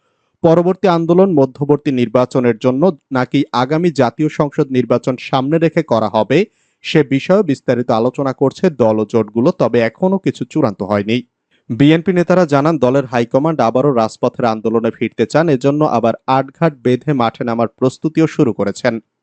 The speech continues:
সেজন্য একদিকে কৌশলগত কারণে ভারত বিরোধী কঠোর অবস্থান থেকে সরে এসে মধ্যপন্থা অবলম্বনের ইঙ্গিত রয়েছে,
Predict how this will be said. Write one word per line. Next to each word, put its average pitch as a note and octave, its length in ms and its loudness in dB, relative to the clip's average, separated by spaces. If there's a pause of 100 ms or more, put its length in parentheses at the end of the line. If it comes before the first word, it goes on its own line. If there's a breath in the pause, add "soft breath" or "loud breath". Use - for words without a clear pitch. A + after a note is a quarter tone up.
(220)
সেজন্য F3+ 460 -2
একদিকে D3+ 420 -2
কৌশলগত C#3+ 640 0
কারণে C3+ 400 -2
ভারত B2+ 420 -4
বিরোধী B2+ 360 0
কঠোর B2 340 -2
অবস্থান C#3+ 460 -2
থেকে D3+ 240 -4
সরে C#3+ 340 0
এসে C#3 180 -2
মধ্যপন্থা C3+ 760 -2
অবলম্বনের A#2+ 540 -2
ইঙ্গিত A2 360 -8
রয়েছে, B2+ 440 0